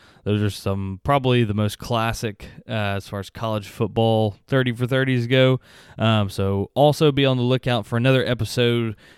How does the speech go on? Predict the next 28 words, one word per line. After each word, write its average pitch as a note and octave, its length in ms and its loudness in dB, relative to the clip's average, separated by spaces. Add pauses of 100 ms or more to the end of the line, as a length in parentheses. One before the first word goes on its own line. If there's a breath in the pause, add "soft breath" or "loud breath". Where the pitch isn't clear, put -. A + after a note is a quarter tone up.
(120)
coming C3+ 320 0
soon, C#3 340 0
probably D#3+ 280 4
this C#3 200 -4
weekend. C3+ 400 0
I A#2+ 40 4
wanna B2 200 -2
try A#2+ 200 -4
to A2+ 80 -2
get A2+ 340 -2
one A2+ 300 -2
out A2 320 -4
for - 120 -6
these G#2+ 220 -4
first A#2 340 -4
N A2+ 140 -2
B G#2+ 180 0
A A2 160 0
games, B2 480 0 (360 loud breath)
and G#2 260 0
I'll G2+ 220 2
post A2 320 -2
that G2+ 200 -4
on G2+ 240 -4
Twitter G2 640 -4 (380 soft breath)
um, F#2+ 320 -2
when F#2+ 160 -4
we G2+ 180 -8